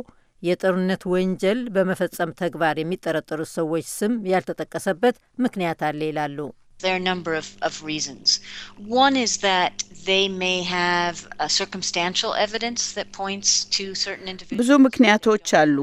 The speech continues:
Speaker 3: አንደኛው ምክንያት ወንጀል የፈጸሙትን ሰዎች አስመልክቶ ያላቸው ማስረጃ ስማቸውን ለመጥቀስ የሚያስችል ያህል ቀጥተኛና ተጨባጭ ባለመሆኑ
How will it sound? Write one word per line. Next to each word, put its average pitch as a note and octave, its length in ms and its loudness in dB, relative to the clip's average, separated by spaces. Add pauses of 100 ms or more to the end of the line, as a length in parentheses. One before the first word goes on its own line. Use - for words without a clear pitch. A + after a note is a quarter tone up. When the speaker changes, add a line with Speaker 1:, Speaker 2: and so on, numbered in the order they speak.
(180)
Speaker 3:
አንደኛው F3+ 480 6
ምክንያት G3 480 2 (280)
ወንጀል G3 460 6
የፈጸሙትን F3+ 920 0
ሰዎች E3 460 0 (120)
አስመልክቶ E3+ 680 0 (160)
ያላቸው E3 720 2
ማስረጃ D3+ 460 0 (680)
ስማቸውን G3+ 640 4
ለመጥቀስ F3 720 2 (260)
የሚያስችል F3 800 4
ያህል D#3+ 420 2
ቀጥተኛና D#3+ 720 2 (120)
ተጨባጭ D3 640 0 (120)
ባለመሆኑ D#3+ 580 6